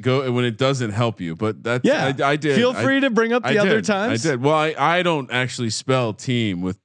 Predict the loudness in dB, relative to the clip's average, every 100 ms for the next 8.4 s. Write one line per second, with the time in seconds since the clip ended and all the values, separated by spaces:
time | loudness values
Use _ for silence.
0 | _ -4 0 0 0 0 -2 -4 -6 -8
1 | -8 -10 -10 -10 -8 -8 -10 -6 -2 0
2 | 2 0 0 0 0 2 2 2 2 2
3 | 0 -2 -8 -14 -2 2 2 2 2 2
4 | 2 0 0 0 2 2 2 2 2 2
5 | 0 0 -2 0 0 2 2 0 0 2
6 | 2 0 0 0 0 2 0 -2 -10 -2
7 | -2 0 0 0 -2 0 0 0 2 2
8 | 2 0 -2 -6